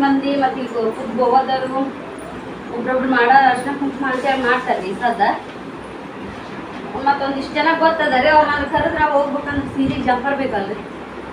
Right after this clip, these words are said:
ಹಂಗಾಗಿ ನೋಡೋದು, ಕುಂಕುಮ ಬಿಚ್ಚುದು, ಬಿಚ್ಚಿ ಮತ್ತೆ ಜಂಪರ್ ಪೂರ ಹದ್ದೆ ಎಷ್ಟಾಗತ್ತಪ್ಪ ಇದು ಅನ್ನೋ ಟೈಮಿಗೆ ಆ ಜಂಪರ ಬಿಟ್ಬಿಡುದ್ರಿ, ಹೊಲಿಗೆನೇ ಬಿಚ್ಚಂಗಿಲ್ಲ. ಹಂಗತೆ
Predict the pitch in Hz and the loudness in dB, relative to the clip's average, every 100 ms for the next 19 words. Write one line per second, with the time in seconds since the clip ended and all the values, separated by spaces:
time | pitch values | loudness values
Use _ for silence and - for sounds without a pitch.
0 | - 262 269 302 302 320 349 - - - | -8 -4 4 4 4 -2 -6 -8 -12 -14
1 | - - - - - - 262 277 294 294 | -14 -12 -12 -12 -12 -6 0 2 2 2
2 | 302 285 269 285 294 262 - 302 302 320 | 0 -2 -2 0 -2 -2 -4 -4 0 2
3 | 320 - - - - - - - - - | 0 -4 -12 -12 -12 -12 -12 -14 -12 -8
4 | 311 302 320 277 - 262 247 294 - 277 | -8 -4 2 2 4 2 2 0 0 0
5 | 302 285 240 240 285 - 294 302 - 294 | 2 4 2 0 0 0 -2 -2 -2 0
6 | 285 277 262 269 269 269 349 349 320 403 | 2 0 0 0 2 2 -2 -4 -4 -4
7 | 523 523 - - - - - - - - | -4 -4 -4 -8 -12 -12 -10 -10 -10 -12
8 | - - - - - 247 254 247 294 302 | -12 -12 -10 -4 0 2 2 2 4 4
9 | 254 285 - 247 - 202 349 - - 277 | 2 0 -2 -2 -4 -2 0 0 0 -4
10 | - - 262 214 - - - - - - | -6 -6 -2 -2 -2 -8 -12 -14 -14 -14
11 | - - - - - - - - - - | -14 -14 -14 -14 -14 -14 -12 -12 -12 -12
12 | - - - - 247 254 269 294 | -14 -12 -12 -6 -4 -4 -6 -4